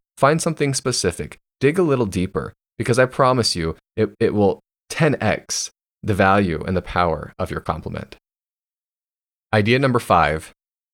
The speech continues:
write a positive review. This is near and dear to my heart now that I am an author, now that I'm recording a podcast. I had no idea prior to doing these things how much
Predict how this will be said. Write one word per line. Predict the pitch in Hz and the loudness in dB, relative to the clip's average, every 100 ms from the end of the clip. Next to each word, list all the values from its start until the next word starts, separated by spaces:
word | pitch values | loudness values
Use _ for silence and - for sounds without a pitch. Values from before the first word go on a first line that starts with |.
| _ | _
write | 104 104 117 | 2 2 4
a | - | 0
positive | 117 101 107 110 113 | 2 2 2 -2 0
review. | 110 135 117 - _ _ _ _ _ _ _ _ _ _ _ _ _ _ | -2 -2 -4 -8 _ _ _ _ _ _ _ _ _ _ _ _ _ _
This | 101 135 196 - | 0 2 2 2
is | 151 139 | 0 2
near | 139 135 | 4 4
and | 131 | 4
dear | 107 127 | 4 4
to | 135 127 | 4 4
my | 113 113 | 4 4
heart | 113 98 - | 4 4 2
now | 95 104 117 | 2 4 4
that | 120 | 4
I | 113 113 | 4 4
am | 107 101 107 101 | 2 0 0 0
an | 98 | 0
author, | 95 95 104 - 80 78 - - - | 2 4 4 2 -2 -2 -10 -12 0
now | 113 131 | 2 4
that | 120 | 4
I'm | 113 113 | 4 2
recording | 101 107 101 98 | 0 2 2 2
a | 95 | -2
podcast. | - 90 90 - 78 69 - - _ _ _ | 0 2 2 0 -4 -4 -8 -14 _ _ _
I | 147 | -2
had | 147 151 139 | 0 2 2
no | 131 123 127 | 2 2 2
idea | 113 110 98 98 101 104 87 71 _ _ _ | 2 2 2 0 2 4 2 0 _ _ _
prior | - 107 104 | 0 2 2
to | 98 | 0
doing | 90 95 95 | 0 2 2
these | 82 - | 0 -2
things | 85 78 80 - _ _ - | -4 -4 -6 -12 _ _ -18
how | - 127 110 107 | -4 2 2 2
much | 104 104 - - | 2 0 0 -8